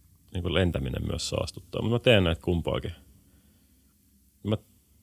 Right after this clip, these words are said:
en mä oo sairas, <laughs> kun mä syön lihaa,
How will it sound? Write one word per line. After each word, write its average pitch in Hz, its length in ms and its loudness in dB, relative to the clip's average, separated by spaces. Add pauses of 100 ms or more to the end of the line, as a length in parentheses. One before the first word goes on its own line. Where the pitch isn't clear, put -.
(640)
en 101 80 0
mä 101 80 2
oo 87 40 0
sairas, 98 720 0 (800)
<laughs> - 960 -20
kun 92 120 -12
mä 87 40 -4
syön 82 220 0
lihaa, 82 280 0